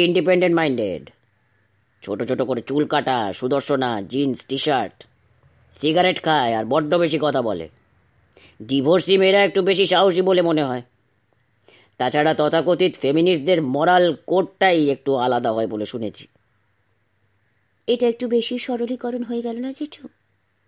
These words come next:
Speaker 2: তুমি তো মানুষের বাইরেটা দেখে সিদ্ধান্ত নেওয়ার লোক ছিলে না।
Speaker 1: না, তবু সন্দেহ যখন দানা বেঁধেছে, নিশ্চিন্ত না হওয়া পর্যন্ত তো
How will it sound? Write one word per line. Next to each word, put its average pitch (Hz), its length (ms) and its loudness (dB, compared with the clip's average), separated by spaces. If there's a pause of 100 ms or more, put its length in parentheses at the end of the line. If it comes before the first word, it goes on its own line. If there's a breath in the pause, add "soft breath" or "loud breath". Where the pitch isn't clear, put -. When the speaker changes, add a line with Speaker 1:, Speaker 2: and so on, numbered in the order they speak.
(520 soft breath)
Speaker 2:
তুমি 294 160 0
তো 302 100 2
মানুষের 277 340 0
বাইরেটা 254 340 2
দেখে 285 200 -4
সিদ্ধান্ত 269 360 -4
নেওয়ার 247 240 -4
লোক 240 200 -4
ছিলে 247 220 -6
না। 254 140 -10 (760)
Speaker 1:
না, 143 180 -2
তবু 110 720 -2 (100)
সন্দেহ 90 460 -6
যখন 117 300 -2
দানা 120 260 -2
বেঁধেছে, 139 420 0
নিশ্চিন্ত 165 440 0
না 156 280 2
হওয়া 170 200 2
পর্যন্ত 165 400 0
তো 156 400 0